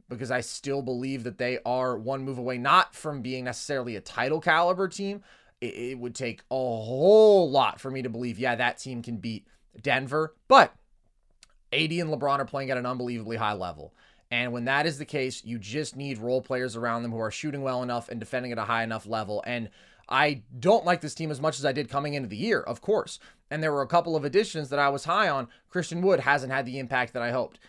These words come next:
Gabe Vincent, I thought, that's a quality guard you're bringing in for depth, and he's barely played this year. He just hasn't been healthy. Their overall effort has been horrible. Like, the Lakers just have not been a good regular season basketball team.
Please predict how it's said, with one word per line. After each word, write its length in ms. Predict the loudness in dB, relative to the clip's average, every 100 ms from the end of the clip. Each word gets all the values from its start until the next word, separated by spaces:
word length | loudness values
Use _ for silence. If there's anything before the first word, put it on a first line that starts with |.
| _
Gabe 180 | -2 2
Vincent, 320 | 2 0 0
I 60 | 0
thought, 320 | 2 2 2
that's 180 | -2 -4
a 60 | -2
quality 340 | 2 4 2
guard 320 | 2 2 2
you're 140 | 0 -4
bringing 260 | -6 -6
in 100 | -8
for 120 | -8
depth, 360 | -2 0 0 -4 -8
and 460 | -6 -4 -4 -6 -12
he's 300 | -10 -10 -10
barely 320 | -8 -6 -6
played 200 | -6 -6
this 140 | -8 -10
year. 100 | -10
He 60 |
just 160 | -10 -4
hasn't 300 | -4 -4 -10
been 100 | -6
healthy. 400 | -4 -4 -8 -20 -20 -20 _
Their 140 | -2 0
overall 340 | 2 2 2
effort 220 | 2 0
has 100 | -6
been 100 | -6
horrible. 560 | -2 2 4 2 0 -6 _
Like, 220 | -2 0 2
the 60 |
Lakers 380 | 4 4 2 -4
just 200 | -4 -2
have 240 | 0 0 2
not 340 | 4 4 4
been 140 | -2
a 100 | -2
good 240 | -2 -2 0
regular 320 | -2 -2 -4
season 300 | -6 -8 2
basketball 500 | 4 2 0 -6 -6
team. 280 | -8 -16